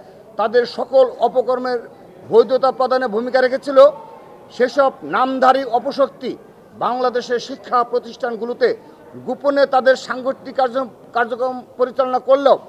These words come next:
প্রকাশ্যে গণতান্ত্রিক চর্চা বাধাগ্রস্ত করে মব সংস্কৃতির মাধ্যমে বিভিন্ন অনাকাঙ্ক্ষিত পরিস্থিতির সৃষ্টি করছে এবং নাগরিক হিসাবে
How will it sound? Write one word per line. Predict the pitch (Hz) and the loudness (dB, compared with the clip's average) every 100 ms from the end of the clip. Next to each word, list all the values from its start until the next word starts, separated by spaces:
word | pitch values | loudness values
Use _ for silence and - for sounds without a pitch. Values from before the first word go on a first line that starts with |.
| - - - - - | -20 -20 -20 -12 -2
প্রকাশ্যে | 262 294 269 - 285 | 0 2 0 0 2
গণতান্ত্রিক | 220 262 262 277 247 233 | 2 0 0 -2 -4 -2
চর্চা | 277 262 254 | 0 2 0
বাধাগ্রস্ত | 185 240 262 254 - 277 | 0 2 0 0 -6 -2
করে | 254 226 - - - - 113 | 2 0 0 -12 -20 -20 -8
মব | 151 233 262 262 - | 2 4 4 0 -8
সংস্কৃতির | 240 254 - 233 247 220 | -12 -12 -12 -14 -8 -4
মাধ্যমে | 208 220 214 262 285 - - - - | -2 -2 -2 0 0 -2 -18 -20 -16
বিভিন্ন | 175 233 247 240 | -12 -8 -6 -6
অনাকাঙ্ক্ষিত | 233 220 240 226 233 214 240 | -4 -2 -4 -4 -8 -8 -6
পরিস্থিতির | 233 233 185 233 | -4 -6 -8 -16
সৃষ্টি | 214 220 208 226 | -14 -18 -18 -18
করছে | - 196 - 180 139 - - - - - - - - - | -8 -8 -8 -10 -10 -14 -20 -20 -20 -20 -20 -20 -20 -8
এবং | 202 254 247 | -4 -2 0
নাগরিক | 240 269 277 | 2 2 -2
হিসাবে | 269 277 262 285 | 0 2 6 6